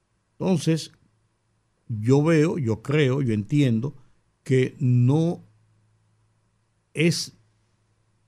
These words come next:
tan didáctico el conocimiento que la gente tiene de lo que es este mercado de valores y las garantías que tiene de la autoridad y de los que están involucrados en él.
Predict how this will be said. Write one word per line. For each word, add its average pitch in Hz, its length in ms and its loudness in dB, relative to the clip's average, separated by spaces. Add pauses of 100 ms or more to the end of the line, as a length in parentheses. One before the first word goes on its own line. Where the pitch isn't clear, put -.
(360)
tan 156 340 2
didáctico 151 920 -2
el 131 120 2
conocimiento 127 840 -2
que 120 100 -10
la 113 120 -10
gente 143 400 -4
tiene 127 360 -4
de 110 80 -6
lo 104 120 -8
que 131 120 -10
es 117 100 -10
este 127 260 -8
mercado 117 360 -8
de 131 80 -4
valores 123 240 -4
y 143 40 -2
las 120 160 -2
garantías 120 840 -6 (340)
que 127 120 -2
tiene 135 380 0 (240)
de 135 240 6
la 143 80 4
autoridad 123 680 -2 (180)
y 170 140 4
de 135 160 2
los 120 200 -6
que - 140 -16
están 120 260 -6
involucrados 110 680 -4
en 110 100 -6
él. 151 220 -6